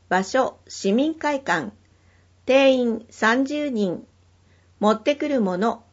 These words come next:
長袖の動きやすい服装、室内シューズ。ランドセル、小学生のみ。申し込み、市民会館ホームページ、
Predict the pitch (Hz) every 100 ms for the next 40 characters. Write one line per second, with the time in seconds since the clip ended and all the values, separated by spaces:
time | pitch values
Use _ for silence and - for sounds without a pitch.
0 | _ _ _ - 196 220 247 247 247 240
1 | 233 202 208 254 269 302 302 320 302 220
2 | - 190 190 196 175 165 - _ _ -
3 | - 262 285 294 294 285 262 214 151 -
4 | - _ _ - 185 233 269 277 240 175
5 | - - _ _ - 196 196 233 277 -
6 | 226 202 190 190 175 - _ _ _ _
7 | _ _ _ 226 247 277 - 254 233 220
8 | - _ _ _ _ - 220 254 294 294
9 | 311 302 226 208 196 226 262 285 285 294
10 | 269 269 208 190